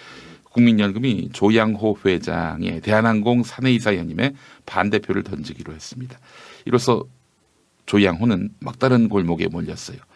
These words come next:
지금 해외 연기금부터 시작해서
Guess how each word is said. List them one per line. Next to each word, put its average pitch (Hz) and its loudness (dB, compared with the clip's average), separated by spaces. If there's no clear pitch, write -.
지금 143 0
해외 139 2
연기금부터 98 -2
시작해서 - -12